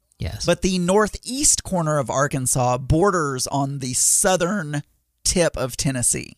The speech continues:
Speaker 1: Okay. See, I,
Speaker 2: The
Speaker 1: I feel
Speaker 2: southern
Speaker 1: like,
Speaker 2: western
Speaker 1: yeah, I
Speaker 2: tip
Speaker 1: feel
Speaker 2: of
Speaker 1: like when I
Speaker 2: Tennessee.
Speaker 1: learned the southern states, whatever, I kinda stopped at Tennessee. I didn't go much further
Speaker 2: Okay.
Speaker 1: west than Tennessee.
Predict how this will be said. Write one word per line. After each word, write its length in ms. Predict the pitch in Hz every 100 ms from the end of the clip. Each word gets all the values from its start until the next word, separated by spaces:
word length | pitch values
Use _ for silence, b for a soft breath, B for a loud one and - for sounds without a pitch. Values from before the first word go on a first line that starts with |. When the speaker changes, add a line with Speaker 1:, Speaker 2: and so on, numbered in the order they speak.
| _
Speaker 1:
Okay. 280 | 135 - - - _ B B B
See, 160 | - 247
I, 120 | 226
Speaker 2:
The 120 | -
Speaker 1:
I 40 |
feel 20 | 196 196
Speaker 2:
southern 200 | 311 349
Speaker 1:
like, 140 | 247
Speaker 2:
western 360 | 165 - 180 165
Speaker 1:
yeah, 100 | 180
I 40 | 160
Speaker 2:
tip 80 | 139
Speaker 1:
feel 120 | 254
Speaker 2:
of 80 | 247
Speaker 1:
like 60 | 175
when 100 | 202
I 60 |
Speaker 2:
Tennessee. 180 | 185 170
Speaker 1:
learned 380 | 170 208 202 180
the 100 | 165
southern 500 | - 190 180 165 160
states, 580 | 151 - 180 160 - -
whatever, 280 | 151 143 139
I 60 |
kinda 240 | 139 165 151
stopped 520 | - - 160 147 - -
at 220 | 143 -
Tennessee. 380 | 147 139 - 135
I 80 |
didn't 240 | 175 240 196
go 200 | 190 190
much 260 | 170 175
further 380 | - 175 170 156
Speaker 2:
Okay. 100 | 139 147
Speaker 1:
west 300 | 156 151 -
than 120 | 143
Tennessee. 600 | - 135 127 - 92 -